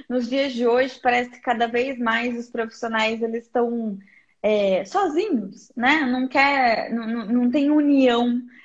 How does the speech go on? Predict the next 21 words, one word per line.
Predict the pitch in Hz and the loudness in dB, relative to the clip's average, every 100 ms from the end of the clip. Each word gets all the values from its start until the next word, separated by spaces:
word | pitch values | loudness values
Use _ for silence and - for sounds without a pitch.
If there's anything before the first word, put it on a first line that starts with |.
| - | -4
meio | 220 240 247 | 4 4 4
que | 269 | 2
é | 247 | 2
cada | 254 226 233 | 0 2 0
um | 233 | 0
por | 262 254 | -4 -4
si, | 254 - 220 220 | -6 -6 -8 -8
só | - 233 220 | -6 -4 -2
que | 233 | -2
a | 220 | 0
gente | 233 240 | 0 -4
se | - 240 | -6 -2
fortalece | 254 240 247 220 214 233 - | 0 0 2 2 2 0 -6
quando | 247 226 | -6 -4
a | 220 | -4
gente | 226 226 - | -4 -6 -4
tá | 226 214 | -2 -2
junto | 208 220 - | -4 -8 -8
de | 202 202 | -2 -2
outras | 196 202 196 | -2 -8 -12
pessoas. | - 196 - 190 180 185 | -10 -8 -4 -4 -4 -6